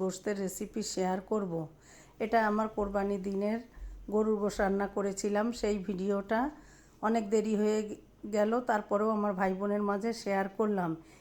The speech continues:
এখানে প্রায় সাত কেজি পরিমাণ গোশ আছে। হাড় চর্বি সহ কেটে ধুয়ে পরিষ্কার করে পানি ঝরিয়ে নিয়ে আমি রাইস কুকারের হাঁড়িতে নিয়ে নিয়েছি। নিয়ে এখানে আমি দিয়ে দিয়েছি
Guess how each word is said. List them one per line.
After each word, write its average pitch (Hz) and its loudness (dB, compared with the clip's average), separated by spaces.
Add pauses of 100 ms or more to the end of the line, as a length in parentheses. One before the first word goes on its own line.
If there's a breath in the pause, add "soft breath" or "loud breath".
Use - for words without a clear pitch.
(100)
এখানে 254 4 (120)
প্রায় 220 2
সাত 196 0
কেজি 220 0 (100)
পরিমাণ 208 2 (100)
গোশ 190 -2
আছে। 196 0 (440 loud breath)
হাড় 226 0
চর্বি 208 0
সহ 214 0
কেটে 208 -2
ধুয়ে 208 0 (120)
পরিষ্কার 196 -2
করে 208 0 (120)
পানি 196 2
ঝরিয়ে 196 0
নিয়ে 202 0 (480 loud breath)
আমি 226 2
রাইস 208 4
কুকারের 220 0
হাঁড়িতে 196 0
নিয়ে 208 2
নিয়েছি। 208 0 (680 loud breath)
নিয়ে 240 4
এখানে 220 0
আমি 214 2
দিয়ে 208 0
দিয়েছি 202 -2